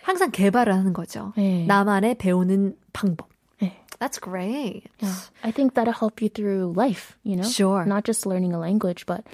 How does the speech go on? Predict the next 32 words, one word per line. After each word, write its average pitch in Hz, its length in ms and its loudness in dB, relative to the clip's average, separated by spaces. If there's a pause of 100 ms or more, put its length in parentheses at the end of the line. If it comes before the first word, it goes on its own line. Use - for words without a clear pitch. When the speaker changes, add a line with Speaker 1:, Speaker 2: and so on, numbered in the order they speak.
(180)
Speaker 2:
situations 190 680 -2
always 175 400 -2
change. 220 380 -8
Speaker 1:
Right. 180 400 0
Speaker 2:
Life 202 260 -4
is 208 300 -4
a 214 160 -4
journey. 254 420 -4
Yeah. 226 160 -6 (140)
It's - 100 -8
a - 80 -12
Speaker 1:
What 349 140 2
about 370 180 4
Speaker 2:
quest. 302 60 2
Speaker 1:
you? 370 160 6
What 320 120 6
is 302 140 -2
your, 302 220 2 (100)
what's 294 200 -2
the 294 120 2
next 285 380 -4
journey 254 320 4
for 233 180 0
you? 214 380 2
미래에는 220 560 2
어떻게 214 420 -2 (400)
보이나요? 196 560 2 (420)
Speaker 2:
음, 220 440 6 (800)
일단은 302 520 6
<laughs> 277 800 4
Speaker 1:
일단은? 226 640 2 (260)
Speaker 2:
일단, 226 300 4